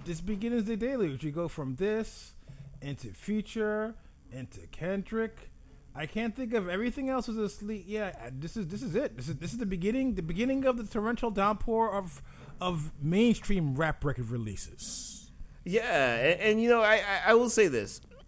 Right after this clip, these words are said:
Speaker 2: You know, Pusha is giving you classic Pusha T.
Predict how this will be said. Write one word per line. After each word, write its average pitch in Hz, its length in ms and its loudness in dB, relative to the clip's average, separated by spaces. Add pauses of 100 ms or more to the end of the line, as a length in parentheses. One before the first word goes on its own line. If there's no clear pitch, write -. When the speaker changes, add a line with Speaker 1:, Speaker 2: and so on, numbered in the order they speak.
Speaker 2:
You 156 120 4
know, 120 380 2
Pusha 151 920 2
is 127 240 2
giving 123 340 2
you 117 160 -2
classic 107 460 -4
Pusha - 260 -8
T. 104 340 -10